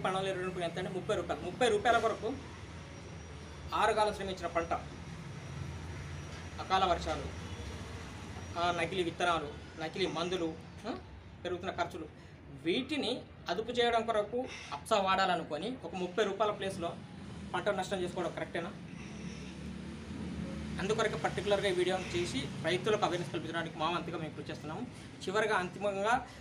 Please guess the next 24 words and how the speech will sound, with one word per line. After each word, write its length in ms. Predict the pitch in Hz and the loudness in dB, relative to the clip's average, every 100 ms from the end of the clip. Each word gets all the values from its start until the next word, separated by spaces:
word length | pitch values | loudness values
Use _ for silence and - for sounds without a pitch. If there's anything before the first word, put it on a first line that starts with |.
| - 156 | -8 -2
అవేర్నెస్ 280 | 185 202 190 | 0 0 -4
తీసుకోవాల్సింది 400 | - 170 170 147 | -6 -4 -4 0
రైతేనండి. 480 | 156 156 165 156 190 254 - - - 180 | 0 0 -2 -2 -2 -4 -10 -16 -6 0
మీరు 180 | 185 170 - - - - - 156 202 | 2 2 -2 -8 -16 -18 -6 4 6
ఏ 20 | 247 | 6
డిస్ట్రిబ్యూటర్ 400 | 190 202 208 196 | 2 -2 0 2
అయితేనో 320 | 196 180 196 196 | 2 2 2 2
అయితే 140 | 190 202 | 0 0
ఎక్కడైతే 280 | 160 185 185 165 | 0 -2 -4 -6
చూసారో 300 | 165 156 131 - - - | -4 -2 -4 -6 -12 -8
అతని 180 | - 156 | -4 -2
నెంబర్ 200 | 156 185 | 0 4
ఉంటుంది, 220 | 175 160 165 - - - | 4 4 0 -4 -8 -6
అతను 180 | - 185 | -4 2
కాల్ 160 | 190 190 | 4 4
చేస్తే 160 | 190 202 | 2 -2
మీకు 120 | 185 - | -2 -2
పర్ఫెక్ట్ 320 | 160 196 - - | -2 -2 -4 -2
సజెషన్స్ 380 | 151 170 165 170 | -2 -2 -2 -4
ఇస్తాడు. 300 | 156 165 156 165 - - - - | -2 -2 0 -2 -6 -10 -10 -8
అతని 160 | 185 180 | -2 4
ద్వారా 160 | 185 185 | 6 4
మీరు 120 | 165 | 0
ప్రోడక్ట్ 220 | 165 156 | -2 -2